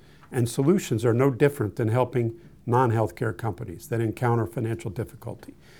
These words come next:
Mainly restructure around the most profitable segments and customers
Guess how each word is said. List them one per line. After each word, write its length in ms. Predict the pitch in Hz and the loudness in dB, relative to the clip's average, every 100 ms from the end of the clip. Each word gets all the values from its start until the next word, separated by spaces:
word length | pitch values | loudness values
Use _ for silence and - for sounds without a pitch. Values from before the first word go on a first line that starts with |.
| - - - | -20 -20 -10
Mainly 380 | 120 123 139 127 | 2 6 6 6
restructure 600 | 107 104 - - 147 - | 2 -4 -4 2 2 2
around 280 | 135 123 113 | 2 4 2
the 80 | 107 | 2
most 240 | 107 98 | -2 -4
profitable 460 | - 131 - 147 160 | 4 4 4 -4 -4
segments 600 | - 127 120 123 120 - - - - - | 2 2 2 -2 -4 -18 -20 -20 -16 -2
and 160 | 160 | -2
customers 680 | - 123 - 113 110 104 | 2 2 2 -4 -2 -4